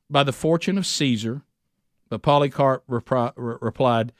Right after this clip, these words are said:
"Since you vainly think that I will swear by the fortune of Caesar, as you say, and pretend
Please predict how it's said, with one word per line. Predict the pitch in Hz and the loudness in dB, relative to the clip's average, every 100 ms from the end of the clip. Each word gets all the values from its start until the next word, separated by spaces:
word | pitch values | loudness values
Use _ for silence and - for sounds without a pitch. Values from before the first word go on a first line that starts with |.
| _ _ | _ _
"Since | - 165 | 0 0
you | 160 156 | 0 0
vainly | 151 185 190 156 | 2 2 2 0
think | - 147 135 | 0 -2 0
that | 127 | 0
I | 123 | 0
will | 120 | 0
swear | - 143 139 | -2 0 2
by | 131 120 | 2 0
the | 113 | -2
fortune | - 135 - 101 | -2 -2 -2 -6
of | 95 | -4
Caesar, | - 160 165 123 113 | -4 -2 0 0 0
as | 107 104 | -2 -2
you | 101 | -4
say, | - 120 117 - - - | 0 2 2 -2 -12 -4
and | 131 123 | -2 0
pretend | 139 - 185 175 151 | 0 2 4 4 2